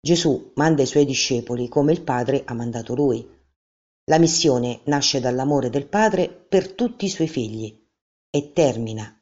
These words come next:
nell'amore dei figli per il Padre e tra di loro. L'inizio di questo brano di Vangelo ci invita a grandi cose. La messe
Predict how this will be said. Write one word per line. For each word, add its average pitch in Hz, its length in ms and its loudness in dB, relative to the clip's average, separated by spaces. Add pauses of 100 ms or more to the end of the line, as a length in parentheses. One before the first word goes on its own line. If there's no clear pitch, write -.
nell'amore 131 600 0
dei 139 200 2
figli 247 680 -2 (160)
per 208 220 6
il 175 160 0
Padre 113 680 -8 (100)
e 285 160 0
tra 262 160 2
di 233 100 4
loro. 107 580 -2 (1040)
L'inizio 180 420 4
di 127 140 -2
questo 156 260 -2
brano 135 260 -2
di 120 120 -4
Vangelo 117 480 -4
ci - 160 -6
invita 127 300 -4
a 120 40 -6
grandi 131 340 -4
cose. 127 600 -4 (800)
La 160 120 4
messe 135 760 0